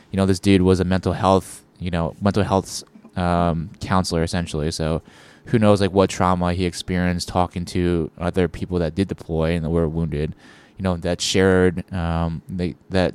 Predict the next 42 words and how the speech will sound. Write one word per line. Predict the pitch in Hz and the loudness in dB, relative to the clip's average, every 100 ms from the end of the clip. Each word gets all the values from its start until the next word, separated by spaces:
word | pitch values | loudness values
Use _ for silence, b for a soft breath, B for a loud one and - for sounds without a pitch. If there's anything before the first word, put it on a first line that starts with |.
| - | -2
that, | 90 80 - | -2 -2 -4
uh, | 87 87 80 64 | -4 -2 -2 -4
tr-, | - - - 95 | -8 -12 -8 -4
um, | 87 82 82 73 - - - _ _ _ _ - - - | -2 -2 -2 -6 -12 -20 -20 _ _ _ _ -16 -16 -6
the | 110 | -4
transference | - 120 110 104 - 98 90 85 - - b b b b - | 0 2 2 0 -2 0 0 -2 -6 -12 b b b b -6
of | 92 | -4
trauma | - 107 92 90 87 | -2 0 2 2 -2
to | - 90 | -2 -4
him | 95 92 87 | 0 0 0
maybe, | 85 82 85 85 - | 0 0 0 0 -2
you | 92 | -2
know, | 85 | -2
cre-, | - 98 - | -2 -4 -4
ca-, | - - - - - - | -4 -6 -8 -20 -20 -8
allow-, | 104 95 95 - - _ _ | -2 2 2 0 -14 _ _
caused | - 117 117 120 | 2 10 10 10
him | - 92 | 4 0
to | 90 | -2
create | - 101 92 | -2 2 2
this | 90 | 0
delusion | - 90 87 101 92 | -4 -2 2 2 2
inside | 90 90 | -2 -2
his, | 80 82 - - | -2 -4 -12 -10
inside | 95 92 | -4 -2
his | 82 | 0
mind | 87 87 87 85 90 B B B B | 0 0 0 -2 -4 B B B B
that | - | -6
he | 90 107 | -4 0
was, | 98 98 95 - | 4 6 6 2
you | 90 | -4
know, | 85 78 | -4 -4
this | 76 87 | -4 -4
wounded | 92 85 80 | -2 -2 -2
ve-, | 85 - | -4 -4
like, | 87 92 | -6 -4
this | 87 - | -4 -8
combat | - 90 78 | -6 -4 -2
wounded | 85 82 | -2 -4
person, | - 92 - 80 | -2 -2 -2 -6
individual. | 92 85 80 82 73 | -2 0 0 0 -2
So, | - 87 82 | -2 -2 -2